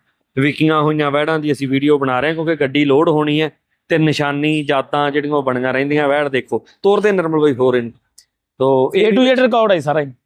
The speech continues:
Speaker 1: ਅੱਛਾ।
Speaker 2: ਹਾਂਜੀ, ਹਾਂਜੀ।
Speaker 1: ਇਹ ਨਿਰਮਲ, ਇਹ ਕੀ ਰੇਟ ਦੀ ਖਰੀਦੀ ਹੈ?
Speaker 2: ਇਹ ਬਾਈ ਪੰਜਾਹ ਹੀ ਦਿੱਤੀ।
Speaker 1: ਪੰਜਾਹ ਹਜ਼ਾਰ।
Speaker 2: ਆਪਦੀ ਆਪਣੀ ਬਿਆਲੀ ਹਜ਼ਾਰ ਦੀ ਵੱਛੀ ਲਈ ਹੋਈ ਸੀ।
Speaker 1: ਅੱਛਾ,
Speaker 2: ਹਾਂ,
Speaker 1: ਠੀਕ।
Speaker 2: ਇਹ ਵਿੱਚ ਕੁਛ ਗੱਭਣ ਵੱਛੀਆਂ ਕਰਕੇ ਹੀ
Speaker 1: ਠੀਕ ਹੈ।
Speaker 2: ਬਿਆਲੀ ਹਜ਼ਾਰ ਦੀ ਚਾਰ ਵੈੜਾਂ ਦੇ ਨਾਲ ਆਪਦੀ ਖੁਦ ਹੀ ਆਈ ਸੀ।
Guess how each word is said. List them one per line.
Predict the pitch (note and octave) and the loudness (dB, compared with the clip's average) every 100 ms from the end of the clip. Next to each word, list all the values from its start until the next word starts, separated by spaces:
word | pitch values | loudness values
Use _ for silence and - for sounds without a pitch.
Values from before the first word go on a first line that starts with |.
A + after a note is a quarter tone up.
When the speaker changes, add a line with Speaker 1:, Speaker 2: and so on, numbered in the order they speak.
| _ - | _ -8
Speaker 1:
ਅੱਛਾ। | D3 D#3+ - _ - | -4 -4 -6 _ -4
Speaker 2:
ਹਾਂਜੀ, | F3 E3 | 0 0
ਹਾਂਜੀ। | D3 B2+ A#2 E3+ | 0 -4 -4 -2
Speaker 1:
ਇਹ | E3 | 0
ਨਿਰਮਲ, | F#3 A3+ | 2 4
ਇਹ | A3+ A3+ | 2 2
ਕੀ | A3+ | 0
ਰੇਟ | G3+ F#3 | 2 2
ਦੀ | F3+ E3+ | -2 -2
ਖਰੀਦੀ | F3 F3 F3+ | 0 2 0
ਹੈ? | F#3+ - _ - | 0 -6 _ -2
Speaker 2:
ਇਹ | B3+ | 2
ਬਾਈ | B3 B3+ | 4 2
ਪੰਜਾਹ | - G#3 G3+ | 2 0 2
ਹੀ | A3 | 2
ਦਿੱਤੀ। | E3 D3 B2+ A#2 _ - | 0 0 -6 -6 _ -2
Speaker 1:
ਪੰਜਾਹ | C#3 C#3+ | 0 0
ਹਜ਼ਾਰ। | B2+ G#2 | -2 -4
Speaker 2:
ਆਪਦੀ | G3+ G#3 A3 B3 | -2 0 2 2
ਆਪਣੀ | A#3+ A#3+ A#3 | 2 2 2
ਬਿਆਲੀ | G#3+ G3+ G#3 | 2 2 2
ਹਜ਼ਾਰ | A3+ A3 | 2 0
ਦੀ | F#3+ | 0
ਵੱਛੀ | F3+ F#3 | -2 0
ਲਈ | E3+ | 2
ਹੋਈ | E3 C3+ | 2 2
ਸੀ। | C3 B2+ A#2+ _ C#3+ | -2 -6 -10 _ -6
Speaker 1:
ਅੱਛਾ, | C#3 C#3 - | -4 -4 -2
Speaker 2:
ਹਾਂ, | E3+ | -2
Speaker 1:
ਠੀਕ। | - | 2
Speaker 2:
ਇਹ | G#3 | 2
ਵਿੱਚ | F#3 E3 | 2 0
ਕੁਛ | G3+ F#3+ | 0 2
ਗੱਭਣ | F3 F3 A3+ | 2 0 0
ਵੱਛੀਆਂ | G3 G#3 G3 | -2 -2 0
ਕਰਕੇ | F3+ D#3+ | 0 0
ਹੀ | F3+ - - | -2 -2 -6
Speaker 1:
ਠੀਕ | D#3 C3+ | -4 0
ਹੈ। | F3 | 2
Speaker 2:
ਬਿਆਲੀ | F#3+ A3+ | 2 4
ਹਜ਼ਾਰ | A3+ G#3+ | 2 2
ਦੀ | F#3+ | -2
ਚਾਰ | F3+ F#3+ F#3 | -2 0 0
ਵੈੜਾਂ | G3 | 0
ਦੇ | G3+ | 0
ਨਾਲ | F3+ | 2
ਆਪਦੀ | F3 F3 | 2 2
ਖੁਦ | D#3+ F3+ | 0 0
ਹੀ | G3+ | 2
ਆਈ | E3+ | 0
ਸੀ। | C3 | -2